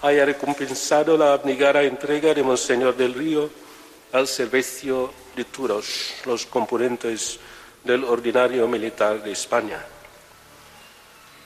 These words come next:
Como en el corazón solícito de su llorado antecesor, estoy seguro que ya toda la gran familia militar está presente en la mente,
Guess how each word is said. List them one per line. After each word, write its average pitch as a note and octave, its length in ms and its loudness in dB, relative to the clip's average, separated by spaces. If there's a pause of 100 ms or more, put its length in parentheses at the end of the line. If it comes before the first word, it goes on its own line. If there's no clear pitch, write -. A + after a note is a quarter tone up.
(260)
Como C#3 280 4
en C#3 80 4
el C3+ 140 0
corazón C#3+ 480 2
solícito B2+ 760 0
de A#2+ 120 -2
su B2+ 220 0
llorado A#2+ 420 2
antecesor, A#2 800 0 (840)
estoy C3+ 320 0
seguro F3+ 680 0
que C3+ 180 2
ya C3 260 4 (840)
toda D3+ 580 4
la B2 120 0
gran B2+ 260 2
familia C3+ 460 0
militar A2+ 520 0 (920)
está A#2+ 320 -2
presente D3+ 640 0
en B2+ 100 0
la A#2 100 4
mente, D3 540 0